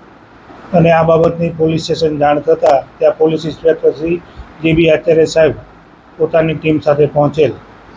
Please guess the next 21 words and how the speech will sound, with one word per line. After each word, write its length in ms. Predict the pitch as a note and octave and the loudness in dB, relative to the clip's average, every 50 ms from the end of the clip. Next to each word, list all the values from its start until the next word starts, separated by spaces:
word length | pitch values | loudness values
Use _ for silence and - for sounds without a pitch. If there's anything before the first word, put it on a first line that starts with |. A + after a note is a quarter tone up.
| - - | -6 -4
અને 160 | E3 D#3 E3 | 0 0 0
પ્રાથમિક 580 | D#3+ E3 D#3 D3+ D3+ D3+ - - F#3+ F#3+ F#3+ - | -2 0 0 0 0 0 -2 -4 -4 -4 -4 -4
તપાસમાં 600 | - - - E3 E3+ D#3+ E3 E3 D#3+ C3+ A2+ G#2 - - - - _ _ _ _ - _ _ _ _ - - - D#3 | -4 -2 0 2 0 0 0 0 0 0 0 -2 -6 -18 -20 -20 _ _ _ _ -20 _ _ _ _ -20 -8 -4 -4
આ 40 | |
જે 160 | D3+ C#3+ E3 D3+ | -2 0 -2 0
મરણ 340 | D3+ D3+ D3+ D#3+ E3+ F3 | 0 2 2 2 2 2
જનાર 300 | E3 E3+ E3 E3+ E3+ E3+ | 2 2 2 4 2 2
બેન 280 | D#3+ D#3 D#3 D#3+ E3+ E3 | 2 2 2 2 2 0
છે, 400 | - - - F3 E3 C#3 A#2 A2+ - - - - - - - - - - - | -2 -2 0 2 2 2 0 -2 -6 -14 -20 -20 -20 -20 -20 -20 -20 -12 -6
એનું 300 | E3+ D#3+ D#3+ D3+ C#3+ C3+ | -2 -2 0 0 0 0
મોત 260 | C3 D3+ E3+ D#3+ - - - - - _ _ _ _ _ _ _ _ | 2 2 2 2 0 -2 -8 -20 -20 _ _ _ _ _ _ _ _
એ 80 | F3 E3 | -8 -8
ગળે 340 | - - D3+ D3 D#3 E3+ F3 | -6 -2 0 2 2 2 2
ટૂંપો 360 | F3 - D#3+ D3 - E3 D#3+ | 0 -2 -6 -4 0 0 2
આપી 480 | D#3 D3+ D3+ - F3+ E3+ D#3 C#3+ C#3+ - - | 2 2 2 2 0 0 0 -2 -6 -6 -4
થયેલાનું 460 | C#3+ D3+ D#3 D#3 D#3 D#3 D#3 D3+ C3 | -2 0 2 2 2 0 -2 -4 -2
જણાઈ 260 | C#3 C#3+ D3 D3+ D#3 | -2 0 2 2 4
આવતા 520 | D#3 D3 D3 D3 - F#3 E3 D3 C3+ C#3 - - - - _ _ - _ _ _ - _ _ _ _ _ _ - | 4 2 2 2 2 2 4 4 2 0 -4 -10 -20 -20 _ _ -20 _ _ _ -20 _ _ _ _ _ _ -6
અજાણ્યા 440 | D#3 C#3+ C3+ D#3+ E3 D#3+ E3 E3 D#3 | -4 -2 0 0 2 2 4 4 4
આરોપી 500 | D3+ D3+ D#3 D#3+ D#3+ D#3+ D#3+ E3 D#3+ D3+ | 4 4 4 2 2 0 -2 -4 -4 -2
વિરુદ્ધ 320 | C#3+ D3 F3+ F3 E3 - | 0 2 2 2 0 -2